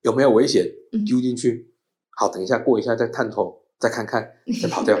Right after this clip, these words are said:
Speaker 2: <laughs>
Speaker 1: 所以那个紫月的人，他是非常非常善于保护自己的。
Speaker 2: 嗯。
Speaker 1: 对，因为他会先观察环境，对他有没有危险性。
Speaker 2: 嗯。
Speaker 1: 对，然后呢，这个紫啊，它会有一个双重的个性。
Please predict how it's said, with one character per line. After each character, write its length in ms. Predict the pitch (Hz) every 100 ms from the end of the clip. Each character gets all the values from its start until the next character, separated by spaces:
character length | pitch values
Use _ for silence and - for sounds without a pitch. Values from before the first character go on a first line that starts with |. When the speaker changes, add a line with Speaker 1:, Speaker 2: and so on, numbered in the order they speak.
| - 226 - 285
Speaker 2:
<laughs> 460 | - _ _ _ _
Speaker 1:
所 180 | - 151
以 80 | 156
那 100 | 143
个 100 | 160
紫 260 | 151 - 98
月 160 | 151
的 140 | 135 98
人， 160 | 85 -
他 100 | 143
是 160 | -
非 500 | 156 - 151 147 143
常 360 | 139 110 98 101
非 340 | - 131 131
常 240 | 127 95 95
善 480 | - 160 123 101
于 120 | 92 107
保 200 | 110 87
护 160 | 117
自 140 | 117 113
己 160 | 92
的。 180 | - - _ _ _ _ - -
Speaker 2:
嗯。 220 | 196 170
Speaker 1:
对， 140 | - 110 110
因 60 |
为 80 | 143
他 140 | 135
会 80 | 135
先 180 | 131 135
观 160 | 131 127
察 120 | 98
环 200 | - 95
境， 300 | 104 131 113 _ _ -
对 140 | 139
他 160 | 120 113
有 60 |
没 100 | 101
有 60 | 95
危 160 | 95
险 180 | 104 -
性。 320 | - 110 87 _
Speaker 2:
嗯。 440 | - 196 - 104 104
Speaker 1:
对， 240 | 117 90 - - - _
然 120 | 117
后 180 | 113 180
呢， 340 | 143 127 127 127 _
这 80 | -
个 120 | 175
紫 340 | 151 160 90 90
啊， 240 | 87 87 _ _ _ _
它 180 | - 143
会 240 | - 160
有 160 | 110 98
一 20 |
个 100 | 117
双 340 | - 151 143
重 180 | 143 104
的 80 | 95
个 200 | 87 120
性。 280 | 104 113